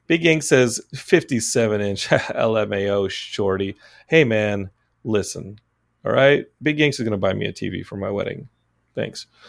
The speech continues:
You can also arm wrestle Ian at my wedding, so have fun with that. Um, <laughs> all right. Uh, Jim Puckerly says, Yeah, episode five did remind me a lot of Legion.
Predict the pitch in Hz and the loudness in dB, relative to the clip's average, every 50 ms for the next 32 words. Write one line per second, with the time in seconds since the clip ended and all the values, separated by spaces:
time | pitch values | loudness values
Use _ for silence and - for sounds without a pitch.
0 | - - _ - 123 127 123 123 120 - 120 113 107 101 101 101 98 98 - - | -20 -14 _ -4 0 2 4 4 4 2 2 2 2 2 2 0 0 -2 -2 -4
1 | 95 95 95 95 92 90 87 85 90 92 90 90 87 90 82 87 - - 90 90 | -4 -4 -4 -4 -4 -4 -6 -6 -8 -8 -8 -8 -8 -8 -10 -12 -12 -10 -8 -8
2 | 90 87 - - 90 90 85 - 92 90 90 - _ _ _ - - - - - | -8 -8 -8 -8 -10 -8 -8 -6 -4 -4 -4 -6 _ _ _ -20 -20 -20 -20 -20
3 | _ _ - 117 120 120 120 117 117 117 113 113 113 110 110 110 107 110 _ _ | _ _ 2 4 6 6 6 8 8 8 6 6 4 2 0 -4 -8 -10 _ _
4 | _ _ _ _ _ _ _ _ _ - - - 605 587 539 494 466 262 - - | _ _ _ _ _ _ _ _ _ -6 -4 -4 -4 -4 -2 2 4 4 4 2
5 | - - - - - - - 143 143 135 123 123 131 - - 139 131 127 127 127 | -2 -18 -18 -18 -6 2 4 6 8 8 8 6 4 4 4 6 8 8 8 6
6 | 127 123 151 160 151 165 151 139 139 135 131 127 131 135 123 120 113 117 135 160 | 4 2 0 2 2 2 2 4 4 2 2 2 2 2 2 2 2 2 4 4
7 | 185 180 139 123 135 151 156 156 170 165 151 131 - - 131 135 143 147 135 110 | 6 6 4 4 2 0 0 0 0 0 0 -2 -2 0 2 4 4 4 2 0
8 | 104 - 131 175 202 180 135 107 104 101 101 98 101 104 101 98 95 98 101 101 | -2 -2 0 0 2 2 2 2 2 0 0 -2 0 0 0 0 0 -2 -2 -4
9 | 98 95 101 101 95 95 95 | -4 -4 -4 -4 -6 -6 -8